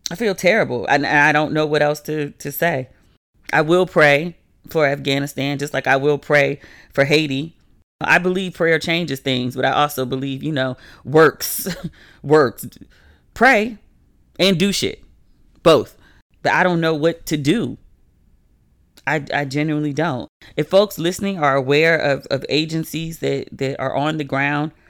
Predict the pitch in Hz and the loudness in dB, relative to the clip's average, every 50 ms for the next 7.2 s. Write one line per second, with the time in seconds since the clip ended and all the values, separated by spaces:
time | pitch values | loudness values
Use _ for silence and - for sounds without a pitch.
0 | _ _ _ _ _ - - - 160 147 151 147 139 - - 147 147 147 147 - | _ _ _ _ _ -4 -2 0 0 2 0 0 0 0 2 2 2 2 0 -2
1 | 147 147 156 156 143 139 139 143 147 147 151 147 139 135 131 131 143 139 147 151 | -4 -4 -4 -4 -4 -2 -2 -2 -2 -2 -4 -4 -2 -2 -2 0 2 0 0 0
2 | - 160 156 160 160 160 - - 131 135 131 123 - - 160 175 180 175 156 147 | -2 -4 -4 -4 -6 -8 -6 -6 -4 -4 -6 -6 -10 -10 -10 -8 -6 -2 0 0
3 | 135 - 139 139 131 135 131 135 139 143 160 - _ _ _ - - 135 143 156 | 0 0 -2 -2 -2 0 0 -2 -2 -4 -6 -10 _ _ _ -8 -6 -2 0 0
4 | 156 147 - 151 147 143 131 139 139 - - - 135 135 131 131 135 - - - | 0 0 -2 -2 -2 -2 -2 -2 -4 -4 -2 -2 -2 0 0 -2 -2 -2 -2 0
5 | 139 135 131 139 139 - - 131 123 - - 139 175 226 240 220 180 160 170 - | 0 0 0 -2 -4 -6 -6 -8 -8 -4 -4 -2 0 0 0 0 -2 -4 -6 -8
6 | 175 - - 165 - - 175 175 175 165 160 160 - 180 185 180 156 139 143 135 | -10 -10 -10 -10 -6 -2 0 0 0 0 -2 -4 -4 -2 -2 -2 0 -2 -2 -2
7 | 143 143 139 | -2 -4 -4